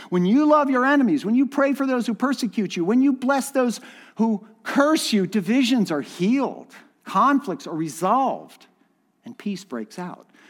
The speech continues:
When we pass the peace, heaven invades earth. But it's tough. It's really tough to do when we don't have peace ourselves.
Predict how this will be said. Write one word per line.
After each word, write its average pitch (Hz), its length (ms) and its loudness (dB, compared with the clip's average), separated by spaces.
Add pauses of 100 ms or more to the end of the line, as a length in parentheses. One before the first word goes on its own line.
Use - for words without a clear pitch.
When 135 180 -2
we 220 240 -2
pass 190 360 -6
the 127 100 -8
peace, 123 560 -10 (260)
heaven 175 340 -4
invades 110 480 -6
earth. 226 420 -4 (280)
But 151 120 -14
it's 185 160 -12
tough. 240 300 -4
It's - 180 -16
really 226 340 -2
tough - 280 -8
to 160 80 -10
do 170 360 -6 (560)
when 160 80 -6
we 170 80 -6
don't 160 220 -4
have 185 160 -10
peace 123 400 -6 (160)
ourselves. - 680 -12